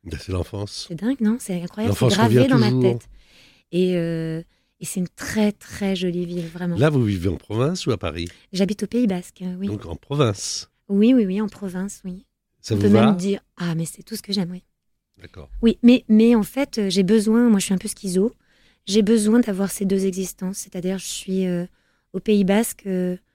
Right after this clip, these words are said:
Speaker 2: une personne totalement différente de la personne que je suis quand je suis à Paris et que je suis là que pour le boulot.
Speaker 1: Ça m'intéresse, vous êtes comment au Pays Basque ?
Speaker 2: Bah, au Pays Basque, je ne suis que pour mes, que pour ma famille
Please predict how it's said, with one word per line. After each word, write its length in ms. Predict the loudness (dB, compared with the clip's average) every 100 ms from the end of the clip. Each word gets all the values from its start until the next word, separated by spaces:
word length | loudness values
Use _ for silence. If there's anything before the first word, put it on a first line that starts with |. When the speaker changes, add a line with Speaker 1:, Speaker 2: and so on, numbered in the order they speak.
| _ -4
Speaker 2:
une 160 | -2
personne 500 | -2 -6 -4 2 2 2 _ _
totalement 400 | -6 0 2 2
différente 440 | 0 -4 -2 0
de 80 | 0
la 120 | -2
personne 320 | -4 -8 -6
que 100 | -6
je 80 | -6
suis 160 | -6 -6
quand 120 | -6
je 80 | -8
suis 100 | -10
à 60 |
Paris 240 | -8 -4 -4
et 40 |
que 60 | -4
je 40 |
suis 100 | -6
là 80 | -6
que 120 | -6
pour 280 | -8 -8 -8
le 40 |
boulot. 320 | -4 -2 -4 -6
Speaker 1:
Ça 80 | -10
m'intéresse, 480 | -10 -8 -8 -10 -10
vous 100 | -16
êtes 80 | -20 _
comment 240 | -16 -12
au 40 | -12
Pays 180 | -14
Basque ? 340 | -16 -18 -18 -20 _ _
Speaker 2:
Bah, 100 | 2
au 40 | 2
Pays 180 | 4 2
Basque, 240 | 0 -4
je 100 | -2
ne 60 | -2
suis 200 | -2 -10
que 160 | -8 -10
pour 220 | -8 -4
mes, 600 | -2 -2 -2 -4 -4 -8
que 80 | -12
pour 160 | -14 -12
ma 100 | -10
famille 400 | -8 -8 -6